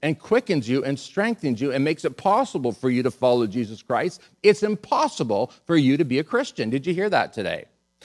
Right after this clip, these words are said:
You do not decide to follow Jesus. Jesus calls you unto himself, and then he enables you by his Spirit to believe the truth, and then he enables you to do what he tells you to do.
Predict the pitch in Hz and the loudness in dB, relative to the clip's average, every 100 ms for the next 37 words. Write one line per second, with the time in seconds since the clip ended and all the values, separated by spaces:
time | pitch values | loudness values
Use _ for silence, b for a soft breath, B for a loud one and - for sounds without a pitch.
0 | B - 262 330 247 196 170 175 - - | B 8 10 10 8 4 2 0 -2 2
1 | 156 180 160 147 - 123 110 107 92 101 | 4 4 2 -6 2 4 6 2 -2 -6
2 | 87 98 143 B 185 131 240 294 247 - | -6 -6 -8 B -10 2 4 6 4 -2
3 | - - 277 269 151 151 170 190 151 151 | -4 2 6 6 6 2 2 -2 -2 -2
4 | 143 123 117 139 - 196 214 247 247 269 | -2 2 2 2 0 4 6 6 6 6
5 | 247 247 285 311 233 113 143 156 - 262 | 6 8 6 8 6 6 4 4 6 6
6 | 285 269 269 247 - - _ 262 262 131 | 8 8 4 2 -8 -20 _ 2 6 6
7 | - - B B _ 202 143 175 175 247 | 2 -16 B B _ 2 6 6 8 8
8 | 311 262 160 117 - 127 131 143 B B | 8 6 2 -2 0 2 2 0 B B
9 | 143 160 175 170 156 185 214 139 104 113 | 2 4 6 4 4 4 4 2 0 0
10 | 127 - 135 104 135 147 98 82 98 _ | -2 -2 -6 -2 2 2 2 -4 -12 _
11 | _ 107 117 - 104 104 98 117 113 131 | _ 0 0 0 0 0 -2 -4 -2 0
12 | 98 - | 0 -4